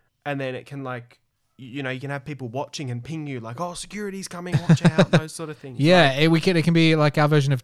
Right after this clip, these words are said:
Speaker 2: Twitch called Snitch.
Speaker 1: Oh, brilliant.
Speaker 2: <laughs>
Speaker 1: Absolutely spot on. Love it, love it, love it.
Speaker 2: Uh, any final
Speaker 1: Fantastic.
Speaker 2: thoughts, Dom? How you, you, you wanting to be locked in on, on Locked In? You wanna lock it in?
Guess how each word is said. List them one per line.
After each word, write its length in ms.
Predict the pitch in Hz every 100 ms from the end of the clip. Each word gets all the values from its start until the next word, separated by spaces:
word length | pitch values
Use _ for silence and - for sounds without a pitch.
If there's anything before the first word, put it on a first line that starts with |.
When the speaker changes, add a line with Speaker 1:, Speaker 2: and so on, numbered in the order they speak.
| _
Speaker 2:
Twitch 320 | - 156 -
called 240 | - 123 107
Snitch. 500 | - 151 120 - - _ _ _ _ _ -
Speaker 1:
Oh, 280 | 220 233 208 - - -
brilliant. 400 | 196 214 156 117 175
Speaker 2:
<laughs> 40 |
Speaker 1:
Absolutely 720 | 202 196 180 - 165 160 135 139
spot 300 | - 151 131
on. 320 | 131 117 98
Love 280 | - 147 131
it, 120 | -
love 220 | 131 127 120
it, 80 |
love 240 | 123 147 160
it. 400 | 170 - - - _ - -
Speaker 2:
Uh, 160 | - 214 208
any 160 | 220
final 320 | 175 185 175
Speaker 1:
Fantastic. 80 | 170
Speaker 2:
thoughts, 260 | 175 160 156
Dom? 280 | 165 147 143
How 200 | 147 147
you, 120 | 147
you, 720 | 147 147 156 151 156 151 165
you 220 | 175 156
wanting 240 | 160 156 156
to 220 | 156 151
be 140 | 147
locked 360 | 147 151 139 -
in 300 | 151 147 147
on, 360 | 156 147 147 135 -
on 220 | 170 143
Locked 300 | 139 147 -
In? 240 | 147 151 156 _ _
You 100 | 143
wanna 160 | 143 143
lock 240 | 143 139
it 60 | 147
in? 240 | 147 156